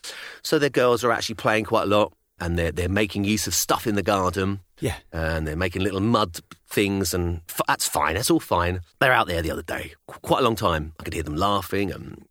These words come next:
Speaker 1: the odd argument, but not much. So we went down there the next day, out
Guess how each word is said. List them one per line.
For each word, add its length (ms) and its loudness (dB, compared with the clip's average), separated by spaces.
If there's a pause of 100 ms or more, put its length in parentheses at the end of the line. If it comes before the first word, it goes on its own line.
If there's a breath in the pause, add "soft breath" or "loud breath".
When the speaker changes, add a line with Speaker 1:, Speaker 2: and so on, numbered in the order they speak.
(160)
Speaker 1:
the 140 2
odd 180 4
argument, 440 4
but 120 2
not 140 4
much. 340 -2 (160)
So 280 2 (340)
we 120 4
went 160 4
down 180 2
there 260 6 (100)
the 140 0
next 440 0
day, 360 2
out 320 -2